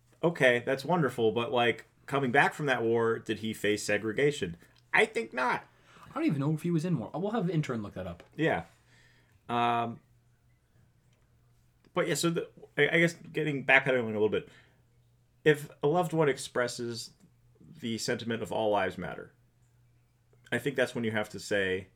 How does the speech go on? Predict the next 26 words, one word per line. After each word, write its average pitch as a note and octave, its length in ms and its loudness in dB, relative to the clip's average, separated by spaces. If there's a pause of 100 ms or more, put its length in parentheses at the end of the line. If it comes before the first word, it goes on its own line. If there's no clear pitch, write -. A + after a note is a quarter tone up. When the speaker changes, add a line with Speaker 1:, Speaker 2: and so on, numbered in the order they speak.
(800)
Speaker 1:
"I A#2+ 140 8
understand D3 460 0
what - 80 -6
you're A#2+ 100 -2
trying A#2 320 0
to A2 60 -2
get G2+ 220 2
at, C#2+ 220 -6 (540)
but A2+ 120 0
I A2+ 80 4
don't B2 240 2
think A#2+ 280 -4
you're G#2+ 100 0
really G#2 320 2
addressing F2+ 600 -4
some F#2+ 220 -8
of G2 60 -4
the F#2 60 -8
strife F#2 580 -4 (640)
that F2+ 300 -6 (380)
the F#2+ 260 -4 (500)
black B2+ 360 -2
community, E2+ 640 -4 (220)
as G3+ 140 -4
well B3 260 4
as G#2+ 340 -2